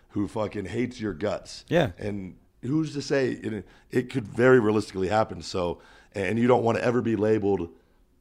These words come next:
Speaker 1: a person that has a drug problem if you truly don't. So,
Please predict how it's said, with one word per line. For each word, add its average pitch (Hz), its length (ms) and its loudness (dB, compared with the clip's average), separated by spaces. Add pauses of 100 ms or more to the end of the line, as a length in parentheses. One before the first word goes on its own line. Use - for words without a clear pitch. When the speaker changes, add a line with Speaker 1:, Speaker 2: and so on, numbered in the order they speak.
Speaker 1:
a 104 80 -8
person 110 360 -2
that 98 120 -2
has 95 160 -4
a 92 60 -6
drug 95 320 -4
problem 98 320 -2
if 82 100 -8
you 92 140 -2
truly 107 360 0
don't. 92 400 -2
So, 78 380 -6